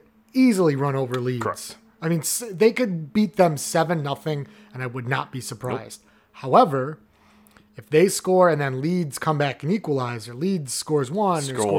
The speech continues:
Speaker 1: scores two,
Speaker 2: scores early.
Speaker 1: oh my gosh, man.
Speaker 2: Mm-hmm.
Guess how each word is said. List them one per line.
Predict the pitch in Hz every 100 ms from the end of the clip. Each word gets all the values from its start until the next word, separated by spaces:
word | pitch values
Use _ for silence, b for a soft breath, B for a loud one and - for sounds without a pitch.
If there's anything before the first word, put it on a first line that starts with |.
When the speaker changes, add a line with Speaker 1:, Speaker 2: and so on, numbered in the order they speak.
| 139
Speaker 1:
scores |
two, | - 254 202
Speaker 2:
scores | 113 92
early. | 90 104 214 -
Speaker 1:
oh | 196
my | 175 139
gosh, | 120 185 175 -
man. | 131 127 131 127 b b b
Speaker 2:
Mm-hmm. | 95 85 87